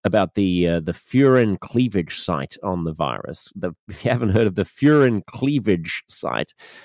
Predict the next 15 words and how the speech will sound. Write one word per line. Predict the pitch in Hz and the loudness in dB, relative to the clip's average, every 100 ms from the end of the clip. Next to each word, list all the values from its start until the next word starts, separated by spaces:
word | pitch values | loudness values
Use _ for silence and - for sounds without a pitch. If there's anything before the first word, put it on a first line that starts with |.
| _ _ | _ _
uh, | - 82 82 95 | -4 0 0 0
that | 107 127 | 2 4
is | 131 101 - | 2 -2 -6
a | - | -6
bit | 85 143 - _ - | 0 0 0 _ 0
of | 107 101 | 0 0
the | 98 | -6
spike | - 90 87 | -2 -2 -2
protein | - 92 82 64 - 101 _ - | -2 -2 0 -6 -8 -14 _ 0
of | 101 98 90 | 2 2 0
the | 95 90 82 80 _ | 2 2 2 -2 _
coronavirus | 92 87 82 78 69 60 87 - | 0 0 0 0 -2 -2 -6 -8
that | 92 | -10
causes | - 82 76 73 | -4 -4 -4 -6
covid, | - 82 80 58 | -2 0 0 -6